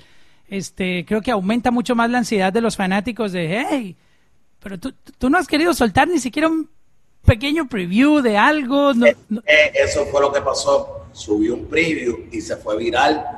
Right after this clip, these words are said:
Speaker 2: y lo puedes buscar <clears throat> en mi
Speaker 1: Ese,
Speaker 2: Instagram.
Speaker 1: ese no fue, ese no fue el de, el de, oh, se me, se me escapa el nombre.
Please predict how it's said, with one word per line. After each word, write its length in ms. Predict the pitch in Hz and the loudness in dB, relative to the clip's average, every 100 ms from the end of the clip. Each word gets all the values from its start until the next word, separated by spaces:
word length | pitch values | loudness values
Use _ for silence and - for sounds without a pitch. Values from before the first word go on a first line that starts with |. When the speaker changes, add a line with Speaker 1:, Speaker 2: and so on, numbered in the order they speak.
| - - | -16 -14
Speaker 2:
y 260 | 110 113 107 | -12 -6 -4
lo 160 | 107 | -2
puedes 180 | 117 120 | -2 -4
buscar 1000 | 127 120 - 135 143 147 - - - - | -4 -8 0 2 4 2 -4 -12 -18 -12
<clears throat> 40 | 165 | -4
en 840 | 156 143 - - - - 123 127 | -2 -2 -4 -14 -20 -10 -8 -8
mi 100 | 131 160 | -8 -8
Speaker 1:
Ese, 40 | 165 | 0
Speaker 2:
Instagram. 280 | 262 254 262 | 2 2 0
Speaker 1:
ese 160 | 339 | -2
no 140 | 370 370 | -2 -4
fue, 320 | 330 370 294 | -4 -4 -4
ese 160 | 269 349 | -6 -4
no 100 | 349 | -6
fue 200 | 339 359 | -4 -4
el 100 | 294 | -2
de, 540 | 311 247 196 165 165 - | -2 0 -2 -4 -8 -12
el 240 | 190 180 | -12 -10
de, 540 | 180 185 185 180 175 165 147 _ _ _ _ _ - _ - _ _ _ _ _ - - - | -8 -8 -6 -8 -8 -10 -14 _ _ _ _ _ -20 _ -20 _ _ _ _ _ -20 -20 -10
oh, 340 | 214 220 220 | -4 -2 -2
se 100 | 170 | -4
me, 120 | 190 | -6
se 80 | 156 | -6
me 80 | 196 | -6
escapa 260 | - 233 226 | -4 -2 0
el 80 | 208 | 0
nombre. 440 | 214 170 156 | 0 0 -4